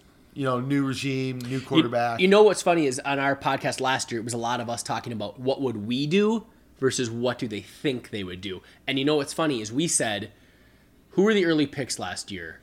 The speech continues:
Speaker 2: Uh, oh, Washington? We both said we would have taken a quarterback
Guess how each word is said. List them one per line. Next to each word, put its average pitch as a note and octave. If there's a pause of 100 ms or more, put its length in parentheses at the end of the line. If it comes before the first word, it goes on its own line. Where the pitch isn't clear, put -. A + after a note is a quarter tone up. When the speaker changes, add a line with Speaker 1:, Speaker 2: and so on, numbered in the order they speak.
(160)
Speaker 2:
Uh, G2+
oh, B2+
Washington? F#3+ (500)
We E3
both F#3
said B2
we C#3
would B2+
have A#2
taken A2+
a G2+
quarterback F2